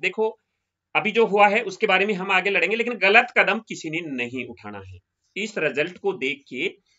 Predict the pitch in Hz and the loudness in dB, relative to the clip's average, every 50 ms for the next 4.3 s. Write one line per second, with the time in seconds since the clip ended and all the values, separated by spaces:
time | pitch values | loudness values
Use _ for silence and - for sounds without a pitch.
0 | _ _ - 123 147 160 190 214 214 - - 185 175 185 208 220 208 185 170 156 | _ _ -2 0 2 4 4 2 0 0 -2 -2 -2 -2 -2 -4 -4 -4 -4 -2
1 | 165 208 226 208 196 165 156 170 180 180 165 156 180 220 - - _ _ _ _ | -2 -2 -2 -2 -4 -4 -4 -2 -2 -2 -2 -2 -6 -6 -8 -12 _ _ _ _
2 | - 196 220 226 226 233 233 226 - - 196 - - 208 196 202 202 202 202 202 | -2 0 0 0 -2 -2 -2 -2 -4 -6 -8 -8 -8 -6 -2 2 2 2 2 0
3 | 214 214 196 175 151 170 190 190 202 180 170 180 185 190 160 175 180 185 180 170 | -2 -2 -2 -2 -2 -4 -2 0 2 4 4 4 4 2 2 2 2 2 2 2
4 | 165 143 156 170 180 175 | 0 0 -2 -2 -4 -4